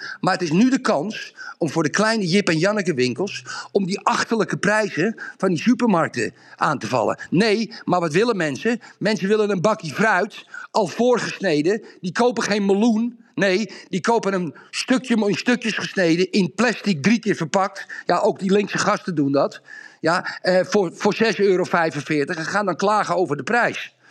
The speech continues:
Ja, natuurlijk kost een brood vier euro. Maar bij de bakker kost het vijf euro. Ga lekker naar de bakker toe. Gewoon naar de bakker. Nee, we moeten allemaal makkelijk, want het moet allemaal onder één dak zijn. Wij zijn vrij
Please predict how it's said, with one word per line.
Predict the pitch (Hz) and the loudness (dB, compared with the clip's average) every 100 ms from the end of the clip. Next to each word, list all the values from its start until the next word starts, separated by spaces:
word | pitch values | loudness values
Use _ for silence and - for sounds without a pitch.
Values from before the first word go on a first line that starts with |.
| - _ | -20 _
Ja, | 165 185 - | 0 0 -4
natuurlijk | 165 214 262 | -2 2 4
kost | 226 185 | 2 2
een | 185 | 2
brood | 180 190 160 | 4 2 0
vier | 185 156 | 0 2
euro. | 156 139 117 90 - - | 4 4 2 -2 -8 -2
Maar | 196 | 0
bij | 226 | 2
de | 214 | 2
bakker | 240 220 | 0 0
kost | 202 208 | 0 -2
het | 156 | -2
vijf | - 214 233 | 0 0 2
euro. | 196 190 139 104 - | 2 2 0 -4 -10
Ga | - 226 | -2 0
lekker | 254 233 | 0 0
naar | 226 | 0
de | 196 | 0
bakker | 185 240 233 | 0 -2 -4
toe. | - 127 - _ _ - - | -4 -8 -8 _ _ -20 -6
Gewoon | 196 226 | 0 2
naar | 208 | 2
de | |
bakker. | 196 233 185 | 2 0 0
Nee, | 214 220 208 | -2 -2 0
we | |
moeten | 208 226 240 | 0 0 0
allemaal | 214 214 190 | 0 2 2
makkelijk, | 202 240 185 190 - - - | 0 0 -2 -2 -6 -14 -6
want | 190 | -2
het | 202 | 0
moet | 226 | 0
allemaal | 226 214 | 0 0
onder | 202 190 | 0 0
één | 190 185 | 0 0
dak | 151 208 | 2 0
zijn. | - 117 101 - - | 0 -4 -4 -12 -4
Wij | 185 208 | 0 0
zijn | 180 160 | 0 -2
vrij | - 185 202 240 262 | 0 2 2 2 -2